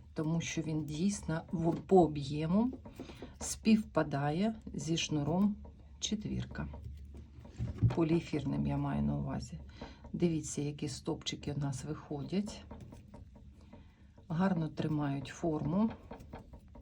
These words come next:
Ось так. Ось по першому рядочку вам вже буде помітно, який об'єм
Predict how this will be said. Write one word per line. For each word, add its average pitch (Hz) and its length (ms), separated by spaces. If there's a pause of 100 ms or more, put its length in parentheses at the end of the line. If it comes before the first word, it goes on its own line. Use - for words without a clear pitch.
(1200)
Ось 180 260
так. 160 560 (1040)
Ось 233 160
по 170 140
першому 156 460
рядочку 156 560 (760)
вам 147 260
вже 151 240
буде 151 260
помітно, 156 760 (1400)
який 180 580
об'єм 175 640